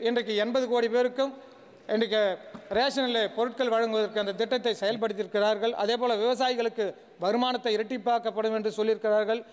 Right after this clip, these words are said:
ஆனால் மூன்று வேளாண் சட்டங்களை அறிவித்து இன்றைக்கு விவசாயிகளை குழி தோண்டி புதைத்து இன்றைக்கு பல்வேறு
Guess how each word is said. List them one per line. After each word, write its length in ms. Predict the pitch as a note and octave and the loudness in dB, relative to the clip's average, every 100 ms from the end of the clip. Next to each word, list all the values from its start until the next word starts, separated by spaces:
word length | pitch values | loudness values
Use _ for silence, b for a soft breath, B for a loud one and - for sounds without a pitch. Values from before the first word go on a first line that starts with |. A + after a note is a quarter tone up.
| B B F3+ | B B 0
ஆனால் 240 | A3 A#3 A#3 - - | 0 0 -4 -18 -4
மூன்று 240 | G#3+ B3 G#3+ | 0 2 2
வேளாண் 340 | G#3+ B3 B3 A3+ | 2 2 0 -2
சட்டங்களை 400 | G#3+ A3 G#3+ G3+ - - - F#3+ | -2 -2 0 -2 -4 -16 -6 -2
அறிவித்து 360 | A#3 A#3 B3+ A#3+ | 0 0 0 0
இன்றைக்கு 300 | A3 A3 A3+ F#3+ | 0 -2 0 0
விவசாயிகளை 520 | F#3+ A#3+ A#3 A3+ A3 F#3 - - | 0 2 2 0 -2 -4 -10 -8
குழி 160 | G3+ A#3+ | -4 0
தோண்டி 240 | A#3+ A#3+ A3 F#3 | 2 0 -2 -2
புதைத்து 360 | G#3+ A3 B3+ C4 B B B - | -2 0 -2 -4 B B B -2
இன்றைக்கு 280 | A3 A#3 G#3+ - | 0 0 -2 -2
பல்வேறு 360 | G3 A#3 B3+ | -2 2 2